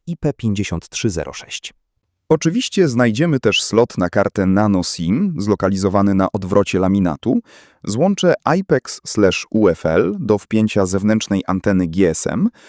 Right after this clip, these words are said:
oraz rzędy klasycznych gold pinów wyprowadzających wolne piny G P I O układu E S P trzydzieści dwa. Całość sprzętu została upakowana na laminacie o wymiarach siedemdziesiąt dziewięć milimetrów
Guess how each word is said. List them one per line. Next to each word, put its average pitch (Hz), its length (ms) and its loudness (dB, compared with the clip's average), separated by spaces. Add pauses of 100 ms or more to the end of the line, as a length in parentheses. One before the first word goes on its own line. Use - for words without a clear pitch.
(220)
oraz 123 380 0
rzędy 180 380 2
klasycznych 120 640 -2
gold 92 280 0
pinów 156 480 0
wyprowadzających 143 920 0
wolne 123 400 2
piny 117 340 0
G 95 200 -2
P 92 140 -2
I 90 200 -2
O 175 180 2 (240)
układu 123 440 0 (140)
E 190 100 -2
S - 160 -6
P 107 140 0
trzydzieści 85 500 -8
dwa. - 260 -6 (880)
Całość 196 440 -2
sprzętu 165 460 -2
została 120 440 0
upakowana 120 600 0
na 107 120 2
laminacie 98 640 0
o 98 60 0
wymiarach 104 560 0
siedemdziesiąt 107 640 -2
dziewięć 107 400 -2
milimetrów 90 600 0